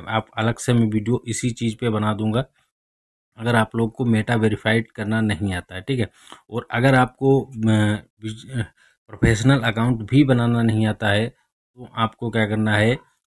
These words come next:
वो भी मैं आपको अगल-, अलग से वीडियो बनाकर दे दूंगा, अगर आप लोग मुझे कमेंट बॉक्स में या Instagram पर बताएंगे दोस्तों। तो दोस्तों ये चीज़ आपको चेक करना, चेक करके रखना है कि आपकी मोनेटाइजेशन वाला ऑप्शन कंप्लीट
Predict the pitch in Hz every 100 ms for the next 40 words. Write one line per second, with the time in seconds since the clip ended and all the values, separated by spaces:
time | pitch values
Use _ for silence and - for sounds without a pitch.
0 | _ _ _ _ _ _ 117 120 127 135
1 | 123 117 - - 107 117 113 123 120 -
2 | - 123 117 110 113 110 110 104 117 104
3 | 107 104 107 110 101 107 107 104 110 110
4 | 110 101 113 104 104 101 110 104 - 113
5 | 107 107 - 107 101 101 95 131 - -
6 | _ _ 98 95 90 87 90 87 - -
7 | 82 _ _ _ - 107 127 123 147 127
8 | 113 131 127 135 127 120 135 - 117 -
9 | 113 117 123 - _ 120 - 120 117 -
10 | 123 120 113 110 110 110 127 120 - _
11 | - 117 113 110 123 113 110 104 107 107
12 | - 120 113 110 110 104 - 113 123 _
13 | _ _ _ - 107 110 120 127